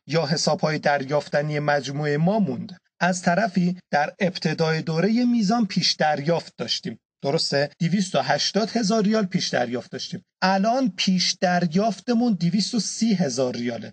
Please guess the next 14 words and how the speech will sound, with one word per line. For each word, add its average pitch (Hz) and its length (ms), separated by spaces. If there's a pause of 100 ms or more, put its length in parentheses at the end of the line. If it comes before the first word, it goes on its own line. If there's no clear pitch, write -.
(160)
یعنی 185 340
پیش - 520
دریافت 175 680
ما 190 260
کم 185 540
شده. 123 360 (120)
چه - 220
زمانی 202 480
پیش - 320
دریافت 143 640
ها 139 120
کم 131 260
می‌شن؟ 123 380 (260)
مشتریان 190 1040